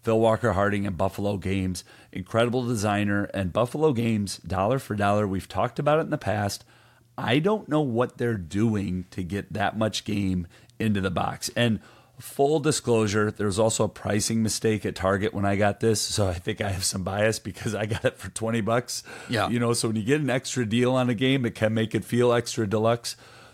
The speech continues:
Speaker 1: But the wooden bits, uh, the, the quality, the cloth bag, I mean, I'll send it back to you, Doug.
Speaker 2: Yeah, th-, well, this is the first game that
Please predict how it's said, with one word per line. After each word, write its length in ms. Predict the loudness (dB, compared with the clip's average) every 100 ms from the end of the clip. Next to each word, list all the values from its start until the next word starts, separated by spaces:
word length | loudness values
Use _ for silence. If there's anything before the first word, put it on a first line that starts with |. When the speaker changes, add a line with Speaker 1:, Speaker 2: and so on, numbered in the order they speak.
| -6
Speaker 1:
But 160 | -4 -2
the 100 | -2
wooden 500 | 2 2 4 2 0
bits, 640 | 2 4 2 0 -8 -8 -14 -20 _
uh, 400 | -6 -2 0 -2 -4
the, 180 | -4 -6
the 200 | -6 -10
quality, 580 | -2 2 4 4 2 0
the 100 | -2
cloth 380 | -2 -2 -2 -2
bag, 500 | 2 4 4 2 -2
I 60 | -2
mean, 160 | 0
I'll 120 | 2 2
send 220 | 0 0
it 60 |
back 220 | 0 -2 -2
to 120 | -2
you, 80 | -2
Doug. 240 | -4 -8 -12 _
Speaker 2:
Yeah, 220 | 0 2 2
th-, 100 | 0
well, 120 | 0
this 180 | 0 -4
is 140 | -6
the 60 | -6
first 460 | -2 -2 -2 -4
game 480 | -2 -2 0 -2 -2
that 300 | 0 0 0